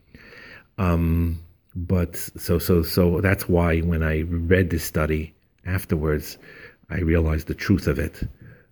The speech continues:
of how strong that study is. And, um, that is something that's very, very important. And we're gonna talk later about, and I'm thinking about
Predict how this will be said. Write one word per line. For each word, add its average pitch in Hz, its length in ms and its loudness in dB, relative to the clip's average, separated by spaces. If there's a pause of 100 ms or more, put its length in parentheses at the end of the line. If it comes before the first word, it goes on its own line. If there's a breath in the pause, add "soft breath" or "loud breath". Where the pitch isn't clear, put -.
of 92 160 -8
how 78 180 0
strong 80 760 -2
that 76 360 -6 (380)
study 76 640 -6
is. 71 400 -8 (960 loud breath)
And, 85 440 0
um, 85 520 0 (240)
that 101 240 0
is 107 140 2
something 87 420 4
that's 82 300 -2
very, 85 300 0
very 78 260 -2
important. 80 640 -6 (840 soft breath)
And 85 380 -2
we're 95 80 -2
gonna 107 160 2
talk 110 260 2
later 95 500 6 (520 soft breath)
about, 85 420 -4
and 80 420 -4
I'm 80 180 -12
thinking 92 440 0
about 82 460 -2